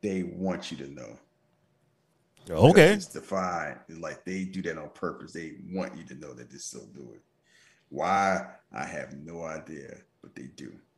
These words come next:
Speaker 1: 'Cause people's like, "Yeah, you ain't gonna stop me. I'm gonna do what I want."
Speaker 2: Yeah.
Speaker 1: And that's the thing. What cracked me up is, like, no one cares. There's a, you can do a lot of stuff if you just do it,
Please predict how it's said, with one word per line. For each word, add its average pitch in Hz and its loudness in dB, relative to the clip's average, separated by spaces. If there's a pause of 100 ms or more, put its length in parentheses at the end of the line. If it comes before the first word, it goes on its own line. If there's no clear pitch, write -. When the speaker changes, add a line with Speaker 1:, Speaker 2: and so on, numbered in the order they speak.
(760)
Speaker 1:
'Cause - -18
people's 82 -8
like, 80 -2
"Yeah, 127 8
you 110 10
ain't 165 6
gonna 113 2
stop 135 2
me. 131 2
I'm 107 -4
gonna 87 -10
do 107 -6
what 101 -6
I 110 -2
want." 113 0 (160)
Speaker 2:
Yeah. 156 12
Speaker 1:
And 175 10
that's 285 4
the 208 0
thing. 202 4 (220)
What 175 4
cracked 196 4
me 185 2
up 185 2
is, 160 -2
like, 151 2 (560)
no 160 6
one 254 8
cares. 190 6 (840)
There's 320 4
a, 269 4 (160)
you 349 8
can 392 10
do 175 10
a 127 8
lot 175 4
of - 2
stuff - 0
if - -4
you 131 6
just 104 -2
do 165 6
it, - -8